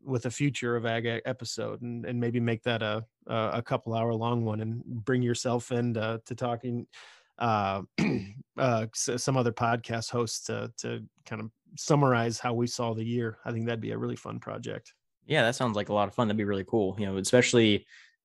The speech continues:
Speaker 2: you know, like you mentioned, getting almost like a roundtable style conversation about, you know, how the industry looks, how the future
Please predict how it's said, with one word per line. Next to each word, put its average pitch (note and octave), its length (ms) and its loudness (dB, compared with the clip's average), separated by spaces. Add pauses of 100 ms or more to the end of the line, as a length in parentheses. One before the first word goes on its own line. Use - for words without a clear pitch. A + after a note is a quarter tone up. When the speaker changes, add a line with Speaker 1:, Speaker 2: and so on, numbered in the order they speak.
(100)
Speaker 2:
you C3 180 6
know, G#2+ 120 10
like A2+ 160 8
you A2+ 60 4
mentioned, G#2+ 320 4
getting A2+ 220 6
almost A2 240 4
like A2+ 80 4
a G#2 40 4
roundtable G#2 580 4
style G2 640 4 (160)
conversation G#2+ 640 6
about, F#2 300 6
you G2 60 -2
know, F#2+ 180 0 (580)
how B2+ 260 6
the B2 100 8
industry A#2+ 360 6
looks, A2+ 280 6
how A2 120 2
the G2+ 80 -2
future G#2 600 2